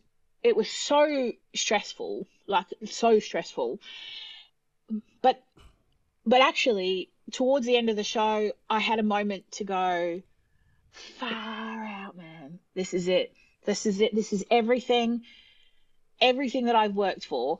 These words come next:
This is it." And I actually had a moment where I was singing with Michael Spies, who's just one of the most gorgeous tenors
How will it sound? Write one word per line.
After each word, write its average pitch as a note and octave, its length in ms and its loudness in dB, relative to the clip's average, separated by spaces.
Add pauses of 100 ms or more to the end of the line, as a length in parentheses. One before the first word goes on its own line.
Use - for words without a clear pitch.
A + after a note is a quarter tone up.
(360)
This G#3+ 340 2
is G3+ 140 -2
it." D#3 240 -2 (380)
And A3+ 100 2
I A#3+ 100 4
actually C4 200 -2
had B3 160 2
a A#3 40 4
moment A3+ 460 0
where G#3 320 2
I G#3 80 2
was G#3+ 140 -2
singing A3 240 -2
with G3+ 100 2
Michael G3 280 -2
Spies, F3 380 0
who's F#3 200 -6
just - 440 -8
one G#3 200 -6
of G3 40 -2
the G3 60 -4
most F#3 200 -6
gorgeous F#3+ 300 0
tenors F#3 420 -4